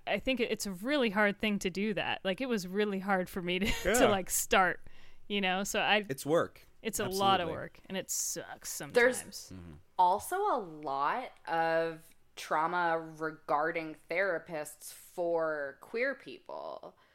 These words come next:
Speaker 3: There's also, like, I, I got really upset recently because a friend of mine put in their, I didn't get really upset, but I was like, "This is,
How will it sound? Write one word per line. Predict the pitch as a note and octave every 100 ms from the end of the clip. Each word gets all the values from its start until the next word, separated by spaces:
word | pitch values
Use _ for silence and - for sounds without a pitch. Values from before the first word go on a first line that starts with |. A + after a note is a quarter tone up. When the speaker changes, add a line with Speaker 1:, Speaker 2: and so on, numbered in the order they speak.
| _ _ _ -
Speaker 3:
There's | G3+ F#3+
also, | G3 G#3 A#3+ G#3 F#3+ E3+
like, | F#3+ F3+ - E3+
I, | F3+ G#3 A#3 A#3+ -
I | G#3 A#3
got | C4+ G3+
really | A3 G#3+ G3
upset | - - F3 F3+ F#3
recently | F3+ F3+ F3+ E3 E3 D#3+
because | D#3+ - E3+ D#3 D3 -
a | D#3+ D#3 D#3
friend | F#3 F#3
of | F3
mine | F3 D#3+ D#3 D#3
put | - E3 -
in | D#3+ D#3 D3+
their, | D3 C#3+ D3 D3 - _ -
I |
didn't | G#3+ A#3
get | F#3+ E3
really | D#3+ D#3 D3+
upset, | C#3+ D3+ C#3+
but | D#3
I | D3+
was | D#3 D#3
like, | E3 E3+
"This | C#4 C4+
is, | A3 G3 E3+